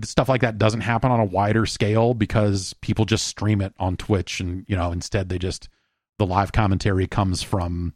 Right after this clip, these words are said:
the live stream and, and, and all that other stuff. Dota had some stuff in game for watching esports, but I don't remember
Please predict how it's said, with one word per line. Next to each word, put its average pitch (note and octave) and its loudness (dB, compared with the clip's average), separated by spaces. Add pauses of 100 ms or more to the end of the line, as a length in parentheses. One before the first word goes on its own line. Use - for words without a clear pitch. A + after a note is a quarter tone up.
(580)
the G2+ 2
live F#2 2
stream E2+ -4
and, F2 -8
and, F#2 -4
and F#2 -6
all E2+ -4
that E2 -4
other E2 -6
stuff. E2+ -6
Dota C#3 4
had G2+ 2
some G2+ 0
stuff - -4
in F#2+ 0
game F2+ -4 (540)
for A2+ 4
watching F2 -2
esports, A#2 -2 (500)
but G#2+ 0
I G#2 2
don't G2+ 0
remember E2+ -2